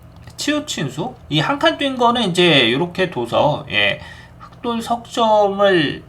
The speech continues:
잡는 게 선수니까 그냥 선수라고 둔 건데, 사실 요거는 이거 빠지는 것까지 다 교환을 하고, 예, 요거 좀 아-, 아깝긴 하지만 요걸 두고 두는 편이 정수였어요.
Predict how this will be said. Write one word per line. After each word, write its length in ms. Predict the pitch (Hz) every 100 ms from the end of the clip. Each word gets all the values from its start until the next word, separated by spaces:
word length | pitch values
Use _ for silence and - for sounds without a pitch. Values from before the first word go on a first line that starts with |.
| - - - -
잡는 300 | - 131 156
게 100 | 156
선수니까 540 | 156 277 262 185 -
그냥 180 | 160 160
선수라고 580 | 160 277 285 285 214 208
둔 120 | 151
건데, 340 | 135 139 160 - - -
사실 240 | 208 233
요거는 440 | 165 170 240 233 139
이거 320 | 160 196 -
빠지는 560 | - 220 269 339 349
것까지 440 | 269 - 196 160 165
다 160 | -
교환을 480 | - 139 165 180 202
하고, 640 | 202 - 339 - 147 220 - - - -
예, 140 | 113 113
요거 160 | 139
좀 180 | 139 147
아-, 300 | - 117 - - - - -
아깝긴 460 | 113 - 151 151 175
하지만 400 | 226 254 220 127
요걸 260 | 135 156
두고 460 | - 156 175 226 190
두는 280 | - 139 131
편이 240 | 127 113
정수였어요. 720 | 110 107 110 98 - - -